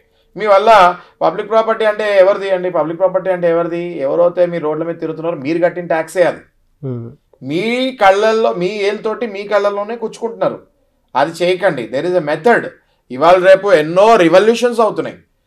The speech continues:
Speaker 1: ఆ, సోషల్ మీడియాలో, ఓకే, సోషల్ ప్లాట్‌ఫామ్స్‌లో, Insta కానివ్వండి, Facebook కానీ, Twitter కానివ్వండి, అన్-, అందులో మీరు నిరసన ప్రకటించండి. అందులో నిరసన మీరు ఒరిజినల్గా పల్లవి ప్రశాంత్ ఫ్యాన్స్ అని ఉంటే అందులో నిరసన ప్రకటించి ఈ షో వద్దనండి, లేదా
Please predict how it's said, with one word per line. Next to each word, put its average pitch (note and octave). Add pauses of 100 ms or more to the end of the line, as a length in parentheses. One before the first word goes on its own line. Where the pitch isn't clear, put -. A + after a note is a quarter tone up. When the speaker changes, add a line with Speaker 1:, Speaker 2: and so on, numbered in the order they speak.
(340)
Speaker 1:
ఆ, - (460)
సోషల్ F3
మీడియాలో, A2 (640)
ఓకే, D3 (100)
సోషల్ F3
ప్లాట్‌ఫామ్స్‌లో, D3 (400)
Insta D3 (100)
కానివ్వండి, C#3+ (140)
Facebook D3
కానీ, C#3 (100)
Twitter D#3 (100)
కానివ్వండి, C#3 (160)
అన్-, A3 (220)
అందులో C#4+
మీరు C4
నిరసన B3
ప్రకటించండి. A3 (500)
అందులో G3+
నిరసన G#3
మీరు F#3+
ఒరిజినల్గా G3+
పల్లవి F#3
ప్రశాంత్ E3+
ఫ్యాన్స్ C#3
అని A#2 (120)
ఉంటే A#2+ (480)
అందులో F#3+
నిరసన E3+
ప్రకటించి F3 (500)
ఈ D3+
షో D3
వద్దనండి, E3 (460)
లేదా G3